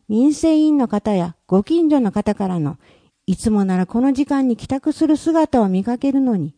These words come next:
先週はお元気な様子だったが、今週は散歩姿を見かけないという気づきです。この二件の連絡にてご自宅を訪ねた結果は、二件ともご自宅で亡くなられていました。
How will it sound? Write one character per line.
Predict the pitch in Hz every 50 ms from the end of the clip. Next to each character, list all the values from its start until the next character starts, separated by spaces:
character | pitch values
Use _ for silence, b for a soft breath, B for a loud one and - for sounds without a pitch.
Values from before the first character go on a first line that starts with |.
| b b b b b b b b b
先 | - - 226 240 247 254 233
週 | - 240 233 208
は | 202 185
お | 185 196
元 | 202 269 320 320 285
気 | - - 233
な | 220 196
様 | 190 196 202 240
子 | - - 254
だ | 262 269
っ | 254
た | - - 202 170
が、 | 151 151 151 b b b b b b b
今 | - 208 220 254 294
週 | 294 - - 277 240
は | 196 185
散 | - 220 220 254 277
歩 | - 311 294
姿 | - 320 302 294 285 - - 196
を | 175 151
見 | 151 160
か | - 214 220
け | - - 233
な | 220 208 190 165
い | 156 - _ _ _ _ _ _ _
と | - 277 285
い | 269 269
う | 269 254 - - _ _ _
気 | - - 240
づ | 226 214 262 277
き | - - - 233 - 302 - _ _
で | 156 165 180
す。 | 180 - - - _ _ _ _ _ _ _ _ _ _
こ | _ - 247
の | 277 277 269
二 | 285 311 302
件 | - 302 285 269 254
の | 233 214
連 | 208 220 240 254 262
絡 | 262 262 - 269
に | 262 254 247
て | - - 160 - - _
ご | - 160
自 | 202 - 254 269
宅 | - 277 254 - 247 247
を | 233 220 -
訪 | 233 226 220 262 294
ね | 285 254
た | - 196 -
結 | - 190 190 - _
果 | - 196 190
は、 | 196 196 b b b b b b b b -
二 | 233 285
件 | 285 - 302 294 277 254
と | - 220 202
も | 202 185
ご | 160 175 190
自 | - - 269
宅 | - 269 247 - - 233
で | 214 202 - -
亡 | - 190
く | - - 226
な | 233 240 240
ら | 247 233
れ | 208 180
て | - 165
い | 147 139
ま | 139 147 156
し | - - -
た。 | - 160